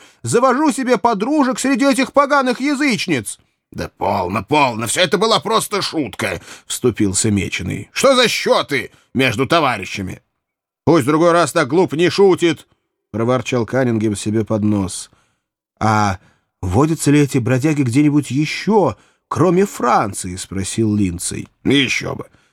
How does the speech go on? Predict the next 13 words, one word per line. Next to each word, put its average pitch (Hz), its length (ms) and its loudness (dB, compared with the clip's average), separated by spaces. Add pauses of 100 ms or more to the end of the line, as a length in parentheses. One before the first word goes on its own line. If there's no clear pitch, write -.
(160)
В 120 80 2
Германии, 151 640 2
в 151 140 -4
Испании 139 640 0
и 101 40 -4
в 92 100 -6
Англии 160 400 0
они 123 200 0
бродят 127 400 -2
целыми 214 380 2
ордами», 151 560 0
ответил 110 420 -4
Меченый. 90 540 -4